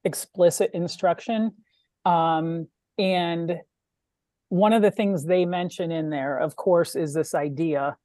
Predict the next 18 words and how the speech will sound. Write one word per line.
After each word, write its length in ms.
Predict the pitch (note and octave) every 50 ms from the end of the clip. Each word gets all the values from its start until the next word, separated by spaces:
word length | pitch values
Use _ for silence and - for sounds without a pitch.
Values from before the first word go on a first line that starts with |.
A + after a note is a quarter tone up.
| _
of, 180 | - F#3 E3+ D#3 - -
of, 400 | E3+ D#3 D#3 D3+ D3+ D3+ C#3+ - -
they 100 | G3+ F3+
don't 160 | E3 E3+ -
use 300 | G#3 F3+ F#3 F#3 D#3+ C3
the 100 | - E3
word 220 | D3 D3+ D3+ C3+ B2+
belonging, 540 | D3+ D#3 C#3+ C#3+ C#3+ D3 D3+ C#3+ C#3 C#3+ C#3+
but 180 | D3+ D3 - -
creating 480 | - - - F#3 F3 E3 D3+ C#3+ D3 D3+
the 80 | D3 D3
atmosphere. 560 | C#3 - - D#3 D3+ - - - D#2 D#2 - _ _ _ _ _ _ _ _ _ _ _
And 420 | - G3 F#3 F3 E3+ E3+ E3+ E3+ E3+ -
a 80 | F3+
suggestion 720 | - - G3 F3 D3 G3 A3 A3 G#3+ - - G#3 F3 E3+
they 180 | E3+ D#3+ D3+ C#3+
give 480 | C#3+ F3+ A#3+ A3 F#3 E3+ D#3+ D3 C#3 D#3 -
is, 360 | E3+ E3 E3 D#3 D3 C#3 D#3+